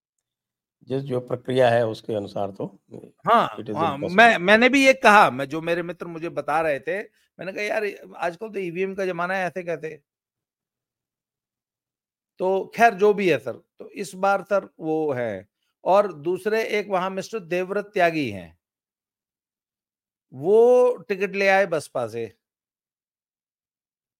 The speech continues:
Speaker 2: और एक कोई वर्मा जी हैं, उनकी wife सुनीता वर्मा करके हैं, वो सपा से चुनाव लड़ रही। तो एक तो तीनों हिंदू कैंडिडेट हो गए।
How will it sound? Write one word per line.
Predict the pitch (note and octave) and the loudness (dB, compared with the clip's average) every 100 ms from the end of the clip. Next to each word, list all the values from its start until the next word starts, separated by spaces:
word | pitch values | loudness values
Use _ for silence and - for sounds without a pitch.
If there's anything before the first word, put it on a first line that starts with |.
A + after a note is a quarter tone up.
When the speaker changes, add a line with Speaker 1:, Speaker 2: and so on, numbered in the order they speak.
| _ _ _ _ _ _ - | _ _ _ _ _ _ 0
Speaker 2:
और | F3+ | 0
एक | - G#3 G#3+ G#3+ | 0 -2 -2 -2
कोई | A3 G#3+ | -2 0
वर्मा | E3+ E3 F3 | 0 0 -2
जी | E3+ F3+ | -4 -4
हैं, | F#3 | -2
उनकी | G3 F3+ F#3+ | -4 -6 -6
wife | F3 D#3+ E3+ | -2 0 -2
सुनीता | - - E3 D#3+ F3+ | -8 -14 -12 -6 -2
वर्मा | E3+ D#3+ E3 | -2 -2 -6
करके | D#3 D#3 D#3 | -6 -8 -6
हैं, | E3 D3+ D3 C#3+ _ _ _ _ _ - | -6 -6 -8 -14 _ _ _ _ _ -6
वो | G3+ | -2
सपा | F#3 C#3 A#2 | -2 -2 -4
से | A#2+ | -6
चुनाव | A#2+ A2+ A2+ | -8 -6 -6
लड़ | A2+ G#2+ | -6 -8
रही। | G#2+ G#2 G#2 _ _ _ _ _ _ _ _ _ _ _ _ _ _ _ _ _ _ _ _ - | -8 -10 -14 _ _ _ _ _ _ _ _ _ _ _ _ _ _ _ _ _ _ _ _ -6
तो | E3+ | -4
एक | F3+ - | -4 -4
तो | G3 | -6
तीनों | G3 F#3+ G#3+ G3 | -2 -2 0 -2
हिंदू | E3 E3+ | 0 -2
कैंडिडेट | E3 D3+ D3 D3 | -2 -2 -2 -2
हो | C3+ A#2+ | -2 -2
गए। | B2 A#2 | -4 -4